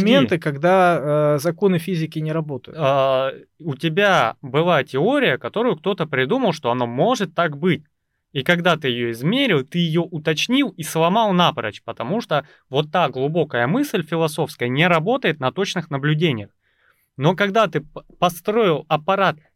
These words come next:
Speaker 2: точнее предыдущего, ты данные уточнил. Ты не поломаешь физику. Есть моменты, э, в которых физика перестает работать.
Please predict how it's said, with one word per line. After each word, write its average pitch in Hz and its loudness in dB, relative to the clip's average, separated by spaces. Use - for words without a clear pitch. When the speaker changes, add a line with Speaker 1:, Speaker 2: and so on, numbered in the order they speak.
Speaker 2:
точнее 185 2
предыдущего, 123 -4
ты 180 2
данные 170 2
уточнил. 180 2
Ты 190 0
не 185 4
поломаешь 180 2
физику. 107 -10
Есть 156 0
моменты, 156 0
э, 110 -4
в - -10
которых 147 -2
физика 151 -2
перестает 151 0
работать. 139 -2